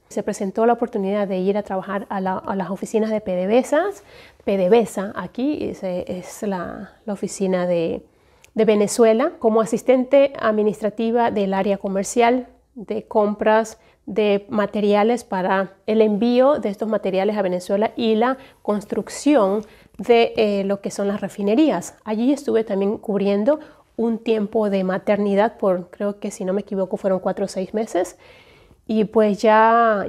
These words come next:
llegó el, vamos a decir, el, el final de trabajar con agencias de trabajo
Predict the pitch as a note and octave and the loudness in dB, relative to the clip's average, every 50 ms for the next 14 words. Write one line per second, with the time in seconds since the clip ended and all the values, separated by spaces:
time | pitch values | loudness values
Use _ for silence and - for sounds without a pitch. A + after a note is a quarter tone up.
0 | - - A3 G#3 G3+ G#3+ G#3 A3 A3+ - - G#3+ G#3+ G#3 F#3+ F#3+ F#3 - - - | -2 -2 0 2 4 4 6 6 6 4 2 2 2 0 0 -2 -4 -6 -6 -6
1 | G3 G3+ A3 A3 G#3 F#3+ F#3+ - A3 A3 G#3+ G#3+ G3 F#3+ F#3+ F#3+ G3 F3 - _ | -6 -4 -2 -2 -4 -4 -4 -2 -2 -2 0 0 0 -2 -2 -4 -6 -8 -12 _
2 | _ _ _ - A3 G3+ - A#3 A3 A3 A#3 B3 C4 A#3+ B3+ A#3+ G#3+ G#3 G#3+ G3+ | _ _ _ -6 -4 0 2 2 2 4 4 4 4 4 4 4 4 2 2 2
3 | G3+ G3 F#3+ G#3 G3+ - A3+ A3 G#3+ F#3+ G#3 G3+ G#3 G#3 - G3+ A3+ - A3+ A3 | 2 2 2 2 0 0 0 -2 0 0 0 0 0 0 -4 -6 -6 -8 -10 -14
4 | _ _ - A#3+ A3+ - G3+ F3+ F#3 G3 G#3 A#3+ D#4 D#4+ | _ _ 0 0 2 2 2 2 2 2 2 0 -2 -2